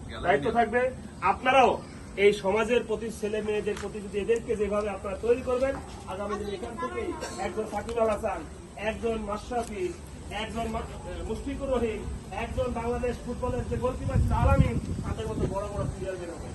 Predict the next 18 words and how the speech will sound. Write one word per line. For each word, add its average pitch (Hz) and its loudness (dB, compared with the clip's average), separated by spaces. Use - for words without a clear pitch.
এখান - 0
থেকে 359 -2
আগামী - -2
দিনে - -8
আমরা 269 -2
বের 262 -2
হয়ে 226 -4
আসবে। - -4
এটা 190 -2
দেশ, 214 2
জাতি, - 0
আমাদের 165 -2
কল্যাণে 156 -2
কাজ 135 -4
করবে। - -4
সর্বোপরি 220 6
আমি 196 10
বলবো, 247 10